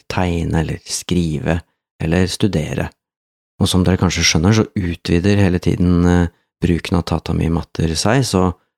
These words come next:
på sekstenhundretallet så begynner man i enkelte boliger å legge sånne matter da på gulvet i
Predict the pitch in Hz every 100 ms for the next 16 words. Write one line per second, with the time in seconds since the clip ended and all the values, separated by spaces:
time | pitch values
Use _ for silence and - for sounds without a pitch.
0 | - - - 101 85 - - 82 92 85
1 | - 80 80 80 95 135 - _ _ _
2 | _ - - 95 98 78 82 90 98 95
3 | 82 82 - 85 92 92 92 82 90 92
4 | 95 87 - 90 90 85 87 - _ -
5 | 85 - 82 82 82 85 92